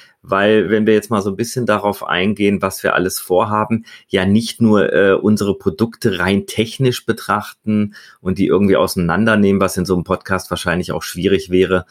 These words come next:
äh, weil's zu viele Informationen sind. Wir wollen natürlich auch andere Dinge machen. Ähm, fang doch mal einfach an, Micha, mit der Geschichte, ähm,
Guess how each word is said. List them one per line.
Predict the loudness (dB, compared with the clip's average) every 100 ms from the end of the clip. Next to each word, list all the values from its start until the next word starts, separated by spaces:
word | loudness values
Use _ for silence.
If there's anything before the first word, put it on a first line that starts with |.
| -20 _ _
äh, | -4 0
weil's | 0 -2
zu | -12
viele | -4 -2
Informationen | -2 -2 -4 -4 0 2
sind. | 2 -2 -8 -20 -2
Wir | 0 2
wollen | 2 2
natürlich | 0 0 -2 -2
auch | -4
andere | -2 -2 -2 -4
Dinge | -6 -6 -6
machen. | -6 -10 -20 _ _ _ _ _ _ -16 -4
Ähm, | -2 0 0 0 -2 -4 -10 -8 -10
fang | -4 -2 0
doch | 2
mal | 2 2
einfach | 0 0 -4
an, | -2 0
Micha, | 0 2 0 2
mit | 2 0 -2 0
der | 2 4 0
Geschichte, | -2 -6 -4 -8 -10 -4 0 2 2 2
ähm, | 0 -2 -2 -4 -6